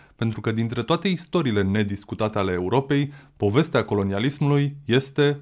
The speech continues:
fără nicio îndoială, cea mai importantă pentru a înțelege cum am ajuns unde suntem acum.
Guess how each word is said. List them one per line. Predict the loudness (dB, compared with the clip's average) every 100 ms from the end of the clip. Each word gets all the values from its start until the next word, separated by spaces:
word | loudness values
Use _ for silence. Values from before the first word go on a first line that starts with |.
| -4
fără | 0 2
nicio | 2 0 -2
îndoială, | 0 2 4 4 0 -6 -6
cea | 0
mai | 2 2
importantă | 0 0 2 2 2 0
pentru | -4 -2
a | -2
înțelege | -2 -2 0 0
cum | -2 -2 0
am | 2
ajuns | 0 0 -2 -4
unde | -4 0 2
suntem | 0 -2 -4 -2 0
acum. | 0 2 2 2 -2